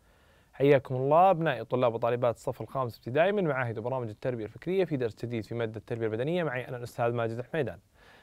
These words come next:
درسنا لهذا اليوم راح يكون التحكم في كرة القدم أثناء اللعب في الدرس رقم ثلاثة يا أبطال. تعليمات التعلم عن بعد يا أبطال، أكيد أنكم حفظتوها وتعرفونها وتعملون بها. أول وأهم القوانين تجهيز الكتب والأدوات التي نحتاجها قبل بداية الدرس.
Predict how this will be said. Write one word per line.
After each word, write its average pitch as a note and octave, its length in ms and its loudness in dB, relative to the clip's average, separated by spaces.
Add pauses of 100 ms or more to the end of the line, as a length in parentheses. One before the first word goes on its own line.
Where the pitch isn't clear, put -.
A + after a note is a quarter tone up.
(160)
درسنا C3+ 280 -2
لهذا A2+ 220 -2
اليوم E3 240 2
راح D#3+ 140 4
يكون C#3+ 200 -2
التحكم B2 420 -6
في A2 100 -10
كرة A2+ 240 -6
القدم D3 340 0
أثناء C#3 260 -4
اللعب C#3+ 240 0
في - 100 -6
الدرس C#3+ 300 -4
رقم C#3 200 -6
ثلاثة C#3 380 0
يا D#3+ 120 2
أبطال. F2+ 300 -4 (1300)
تعليمات G#3+ 400 2
التعلم F3+ 400 4
عن D3+ 180 0
بعد A#2 160 0
يا A2+ 60 -4
أبطال، A2 240 -4
أكيد B2 260 -4
أنكم A#2+ 220 -8
حفظتوها G3+ 720 2
وتعرفونها E3 640 -2
وتعملون A#2 580 0
بها. E3 220 2
أول D#3+ 340 4
وأهم B2 300 -4
القوانين D3+ 520 2
تجهيز B2+ 340 -2
الكتب A#2+ 320 -4
والأدوات B2 420 2
التي A#2+ 240 -2
نحتاجها A#2 400 0
قبل A#2+ 180 0
بداية A#2+ 300 -2
الدرس. G3 440 4